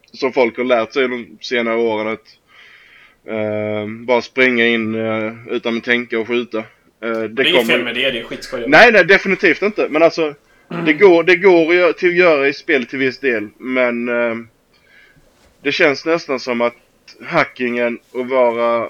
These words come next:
Speaker 1: osynlig, eh,
Speaker 2: Lockar mycket mer bara.
Speaker 1: det, det lockar mer, men det kan vara för att jag gillar ju den typen av spelstil. Eh, men det lockar mer att göra det så för att, eh, man kan vara lite busig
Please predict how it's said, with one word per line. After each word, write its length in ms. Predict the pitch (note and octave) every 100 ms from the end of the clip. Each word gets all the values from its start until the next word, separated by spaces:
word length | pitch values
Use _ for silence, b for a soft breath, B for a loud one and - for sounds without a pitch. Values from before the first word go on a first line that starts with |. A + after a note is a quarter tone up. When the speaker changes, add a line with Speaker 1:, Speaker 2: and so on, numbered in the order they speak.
| -
Speaker 1:
osynlig, 760 | C#3 D#3+ - B2 A#2 G#2+ A2+ A2+ - _ _ _ _
eh, 540 | F#2 G#2+ G#2+ G#2 G#2 G2+
Speaker 2:
Lockar 360 | D3+ G3 -
mycket 180 | - G#2
mer 140 | C#3 A#2+
bara. 180 | - - -
Speaker 1:
det, 140 | E3+
det 160 | E3 F#3+
lockar 480 | F#3+ A3 - F#3 F#3
mer, 500 | G#3+ F#3 C#3+ C#3 B2 - _
men 220 | C#3 C#3
det 80 | E3
kan 180 | F3+
vara 100 | F#3
för 120 | E3+ C3
att 120 | A#2+
jag 160 | D3+
gillar 220 | D3+ D#3 C3+
ju 60 |
den 160 | C#3 B2+
typen 280 | B2+ A#2 A#2+
av 100 | A2+
spelstil. 600 | - C3+ C#3 - A#2+ B2 - _ b b b
Eh, 320 | B2 A#2+ A#2+ A2
men 220 | B2+ C#3+
det 80 | D3+
lockar 560 | D3 F3+ - - C#3+ D3+
mer 380 | G3 E3 C3+
att 80 | B2+
göra 300 | D3 C#3+ C3
det 100 | B2+
så 280 | B2+ C#3+ A#2
för 160 | A2 A#2
att, 300 | A#2 _ -
eh, 420 | B2 A#2+ A#2 A#2 B2 _ _ _ _ b b b
man 140 | - D3
kan 140 | F#3
vara 100 | F3
lite 220 | C#3 C3+
busig 600 | C3 D3+ E3+ - A#2+ A#2+